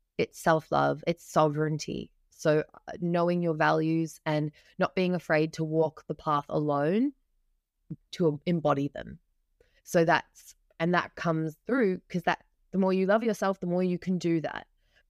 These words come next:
The more you honor what's your true values and, and you take that first step for yourself, you are a leader, you're leading yourself. So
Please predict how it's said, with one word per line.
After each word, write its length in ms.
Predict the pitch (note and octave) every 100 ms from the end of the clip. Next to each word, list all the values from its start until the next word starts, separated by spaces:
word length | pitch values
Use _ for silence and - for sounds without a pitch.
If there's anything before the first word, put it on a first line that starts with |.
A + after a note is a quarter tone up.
| _
The 80 | F#3+
more 460 | F#3+ F#3+ G3 G3 -
you 440 | F#3 F3+ F3+ F3 -
honor 240 | F3+ F#3 F#3
what's 260 | F3+ -
your 120 | F#3
true 400 | F3 - F3 E3+
values 560 | E3 D#3 F#3+ A#3 C#4 C4
and, 180 | F3+ E3+
and 200 | F3 F3
you 100 | F3+
take 340 | - E3 E3+ -
that 200 | E3+ -
first 340 | E3 E3 -
step 240 | - E3
for 180 | - -
yourself, 680 | F3+ E3 E3 - D#3 F#3+ -
you 180 | F3+ F#3
are 180 | F3 E3+ -
a 80 |
leader, 380 | D#3+ D#3+ D#3 C#3
you're 180 | C#3+ D#3+
leading 380 | D#3+ E3+ D#3 D3+
yourself. 500 | D3 - - - - _ _ _ _ _ _
So 320 | - F#3 F3